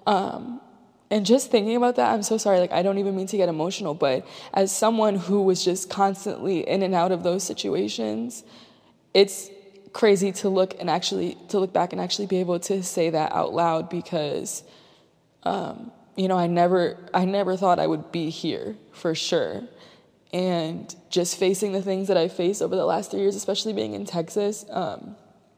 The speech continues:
I'm just really proud of myself for still being here. And I'm really proud of you guys for still being here, because I know that there's someone listening who can definitely relate. And,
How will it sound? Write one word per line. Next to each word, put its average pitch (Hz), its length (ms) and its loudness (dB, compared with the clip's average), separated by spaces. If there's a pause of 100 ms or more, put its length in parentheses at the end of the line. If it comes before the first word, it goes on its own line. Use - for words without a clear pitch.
(320)
I'm 220 120 -4
just 247 160 0
really 190 220 4
proud 165 180 -2
of 165 60 -4
myself 160 400 -4
for 190 100 -6
still 175 220 -4
being 170 260 -6
here. 160 300 -4 (320)
And 180 100 -4
I'm 180 120 -2
really 220 180 6
proud 202 240 2
of 185 60 2
you 202 120 -4
guys 175 260 -2
for 196 120 -6
still 202 240 -4
being 214 240 -6
here, 185 160 -2
because 190 280 -6
I 180 80 0
know 190 180 0
that 202 160 -2
there's 202 240 -2
someone 185 360 -4
listening 202 500 -4 (300)
who 202 100 -2
can 196 180 -4
definitely 180 500 2
relate. 165 520 2
And, 165 360 -4